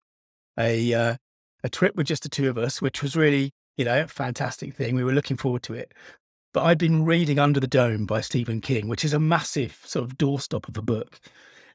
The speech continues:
And I decided at home that I wasn't gonna bring it. I wasn't gonna bring it,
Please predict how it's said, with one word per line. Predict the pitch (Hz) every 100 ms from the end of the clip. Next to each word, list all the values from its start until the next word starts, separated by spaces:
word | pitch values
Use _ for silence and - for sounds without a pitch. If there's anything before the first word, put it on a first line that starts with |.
| -
And | 131 131 131 131 - _ _ _ _ _ _ _
I | 151
decided | 151 151 - 180 170
at | 147 135
home | 139 139
that |
I | 139
wasn't | 139 151 139
gonna | 123 120
bring | 117 113
it. | 110 - _ _ _ _
I | 131
wasn't | 160 151 131
gonna | 117
bring | 110 113
it, | 113